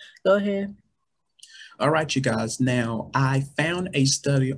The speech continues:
Speaker 2: on this that found that a teacher's nonverbal cues, such as smiling and making eye contacts, can reduce physical and or physical logic distance with their students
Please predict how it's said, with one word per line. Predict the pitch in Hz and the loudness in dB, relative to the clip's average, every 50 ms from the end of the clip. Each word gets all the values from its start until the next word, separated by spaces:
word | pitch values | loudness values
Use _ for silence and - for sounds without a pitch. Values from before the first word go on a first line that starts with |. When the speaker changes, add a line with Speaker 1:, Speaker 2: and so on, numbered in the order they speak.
| - | -4
Speaker 2:
on | 120 123 131 131 131 123 113 | -4 -4 -2 -2 -2 -4 -4
this | - 101 104 104 | -4 -4 -4 -6
that | - - - 214 214 - - | -6 -6 -8 -8 -8 -8 -4
found | - 131 135 135 135 127 135 135 | -2 0 2 2 2 2 0 -2
that | 120 113 110 - - | -4 -6 -6 -6 -6
a | - 107 - | -4 -6 -4
teacher's | - - - - 170 180 185 - - 190 180 175 175 170 - - - - - _ - | -6 -6 -6 -6 -6 -6 -6 -8 -6 -6 -4 -4 -6 -6 -10 -14 -20 -20 -10 _ -2
nonverbal | 131 131 131 147 151 156 151 143 123 131 135 139 139 135 135 135 | 0 2 2 0 0 -2 -4 -2 -2 -2 0 2 2 0 0 -2
cues, | - - 135 123 113 107 101 104 107 - | -2 -2 -2 0 0 0 0 0 -2 -2
such | - 123 120 120 - - | -2 -4 -4 -4 -6 -6
as | 117 113 107 107 - | -6 -4 -4 -4 -4
smiling | - - - 117 113 110 107 110 113 120 143 156 180 196 202 - | -4 -4 -2 -2 0 0 0 -2 -2 -2 -2 -2 -2 -2 -4 -4
and | - 180 180 | -4 -4 -4
making | 180 180 202 - 214 202 - | -4 -4 0 0 0 0 2
eye | 147 135 127 123 | 0 -2 -2 -2
contacts, | 127 - - 113 113 110 - - - - 117 113 120 147 - - - - - - - - - - - | -4 -6 -6 -4 -4 -4 -4 -6 -8 -8 -8 -8 -8 -8 -10 -12 -14 -14 -16 -18 -18 -18 -18 -14 -12
can | - - 165 156 180 180 | -4 -2 0 0 0 0
reduce | 170 156 143 139 127 135 135 139 | -2 0 0 2 2 2 0 -2
physical | - - - - 170 180 - - 170 - - 185 175 175 175 170 - - | -4 -6 -4 -2 -2 0 -2 -4 -4 -4 -6 -4 -4 -4 -4 -6 -6 -2
and | 131 131 135 135 135 139 | 2 2 4 4 2 0
or | - 123 117 113 113 - - - - - | -2 -2 -2 -2 -4 -6 -10 -12 -8 -6
physical | 151 156 151 - - 156 147 147 | -4 -4 -4 -4 -4 -2 -2 0
logic | 139 123 120 117 123 123 - - 123 117 117 113 - - - - - - | 0 -2 -2 -4 -6 -6 -4 -2 -2 -2 -4 -6 -8 -14 -20 -20 -18 -4
distance | - 127 123 120 - - - 92 95 - - - - | 0 0 0 0 0 -4 -6 -8 -8 -8 -8 -10 -10
with | - 87 - - | -10 -12 -8 -6
their | - 107 104 | -4 -2 -2
students | 104 - - - 131 117 - - 143 139 143 - - - | -2 -2 -2 0 -2 -2 -2 -2 -6 -6 -8 -8 -10 -12